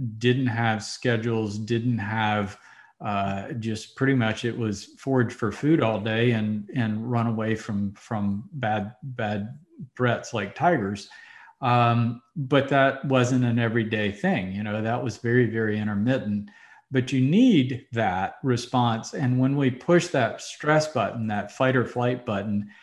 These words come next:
it changes everything in our physiology. Our reflexes, be-, reflexes become acute. Our, our, our mental function sharpen. Um, and, you know, it's all designed to escape that threat, but we put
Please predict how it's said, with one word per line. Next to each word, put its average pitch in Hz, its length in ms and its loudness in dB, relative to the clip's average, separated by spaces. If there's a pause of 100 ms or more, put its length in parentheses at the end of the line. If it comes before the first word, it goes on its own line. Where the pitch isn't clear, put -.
(220)
it 127 180 -4
changes 135 520 2
everything 117 520 0
in 104 100 -2
our 101 120 -2
physiology. 104 920 -2
Our 95 140 -6
reflexes, 117 760 0
be-, 107 300 -8
reflexes 123 840 0
become 117 520 -2
acute. 117 480 -2
Our, 101 160 0 (180)
our, 104 400 -4
our 110 240 -4
mental 123 340 4
function 113 520 -2
sharpen. 110 640 -2 (500)
Um, 113 600 4 (360)
and, 127 440 4
you 143 200 2
know, 127 160 6
it's 117 120 0
all 135 180 6
designed 113 440 2
to 131 100 -2
escape 110 480 0
that 95 280 -4
threat, 131 520 4 (380)
but 120 380 2
we 117 280 2
put 117 320 2